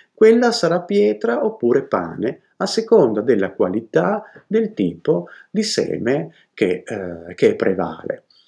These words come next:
Torno quindi allora alla domanda relativa al come fa una materia a trasformarsi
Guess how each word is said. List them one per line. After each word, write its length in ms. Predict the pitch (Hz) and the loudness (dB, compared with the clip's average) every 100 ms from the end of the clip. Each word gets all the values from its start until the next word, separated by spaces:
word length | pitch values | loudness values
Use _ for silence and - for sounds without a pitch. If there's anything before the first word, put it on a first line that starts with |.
| - - - | -20 -20 -20
Torno 360 | - 202 220 233 | 4 4 6 2
quindi 320 | 214 196 196 | 2 2 4
allora 600 | 196 120 120 131 123 107 | 4 8 6 6 0 -2
alla 200 | - 117 | -2 -4
domanda 540 | 131 147 117 95 98 104 | 0 -2 -2 -6 -4 -4
relativa 680 | 101 98 123 110 104 101 | -4 -8 -6 -4 -4 -6
al 380 | - 107 104 104 _ | -4 -4 -2 -4 _
come 280 | 147 151 135 | 4 4 2
fa 380 | - 120 113 - | 0 0 0 -2
una 200 | 107 110 | -4 -4
materia 520 | 104 101 110 104 104 | -6 -2 0 2 0
a 20 | |
trasformarsi 1120 | 101 101 - 107 98 98 95 95 - 92 92 | -2 -8 -4 -4 -2 -2 -4 -6 -6 -4 -4